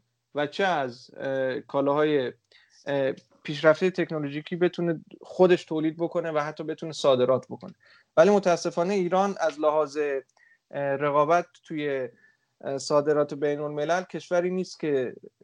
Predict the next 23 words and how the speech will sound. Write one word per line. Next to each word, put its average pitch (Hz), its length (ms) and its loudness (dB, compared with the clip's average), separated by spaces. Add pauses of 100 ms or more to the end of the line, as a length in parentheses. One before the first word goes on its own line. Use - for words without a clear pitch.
(140)
کشور 147 280 0
رقابت 135 460 4 (160)
پذیری 147 480 -2
باشه 151 580 0
و، 131 320 2 (440)
اه، 127 260 -6
توی 143 260 -2
خیلی 143 260 2
از 135 120 4
صنایع 135 360 -2
متفاوت 131 680 0 (200)
رقابتی 131 460 2
عمل 143 280 0
بکنه 139 300 -6
و 131 120 -2
صادرات 127 600 -4
کالاهای 127 500 -2
غیر 123 220 0
نفتی 113 320 -6
خودش 127 300 -2
رو 117 140 2
افزایش 117 520 2
بده. - 220 -10